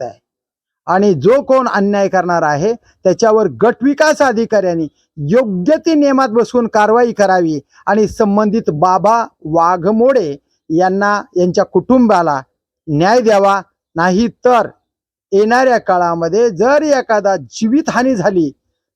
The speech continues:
तर संबंधित गट विकास अधिकारी या गोष्टीचा प्रथम गुन्हेगार राहील, ग्रामपंचायत गुन्हे-, गुन्हेगार राहील. जिल्हाधिकारी साहेब, कीर्ती किरण पुजार साहेब,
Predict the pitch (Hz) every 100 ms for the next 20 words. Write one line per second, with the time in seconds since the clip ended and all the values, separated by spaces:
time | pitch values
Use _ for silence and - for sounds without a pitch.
0 | 240 247 - 285 302 339 320 330 311 190
1 | 269 294 254 269 269 262 254 220 233 226
2 | 247 247 214 214 240 208 214 - 202 -
3 | 226 226 - _ _ _ _ _ _ 233
4 | 247 - 330 320 302 302 269 247 196 160
5 | 131 _ _ 160 175 233 269 262 240 240
6 | 233 - 339 339 262 262 262 220 240 240
7 | 220 214 185 180 147 _ _ 160 190 226
8 | 220 220 220 202 - 202 240 208 _ _
9 | _ _ 196 202 - 240 240 - _ _
10 | _ _ - 220 233 226 170 160 240 254
11 | - 170 135